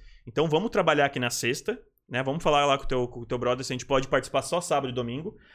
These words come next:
A gente trabalha na sexta aqui, aí fica ali o Gui, ficou as nossas namoradas que ajudavam, sempre ajudaram muito ali. É, Fê, Ju, obrigado por, pela força. E el-, eles ficaram atendendo e eu e o Arthur produzindo lá.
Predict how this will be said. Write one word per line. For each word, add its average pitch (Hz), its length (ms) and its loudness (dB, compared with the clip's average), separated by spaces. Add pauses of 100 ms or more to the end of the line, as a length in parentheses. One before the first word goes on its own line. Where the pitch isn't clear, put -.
(120)
A - 60 -4
gente 135 160 -2
trabalha 147 360 4
na 202 120 0
sexta 160 320 -2
aqui, 139 320 -4
aí 127 140 -2
fica 139 240 -6
ali 135 260 -4
o 123 80 -4
Gui, 135 260 -4
ficou 131 180 -4
as 123 80 0
nossas 135 200 -4
namoradas 127 420 0
que 135 80 -2
ajudavam, 120 540 0
sempre 131 240 -8
ajudaram 123 280 -2
muito 139 360 -6
ali. 127 240 -4 (340)
É, 110 380 -4
Fê, 147 400 -2
Ju, 131 160 -4 (120)
obrigado 131 520 -2
por, 120 220 -6
pela 117 220 -4
força. 151 460 -8 (520)
E 131 500 0
el-, 156 180 2
eles 147 160 -4
ficaram 147 200 2
atendendo 147 340 -2
e 175 40 4
eu 180 140 4
e 220 40 2
o 220 40 2
Arthur 185 220 -2
produzindo 185 520 -2
lá. 113 240 -6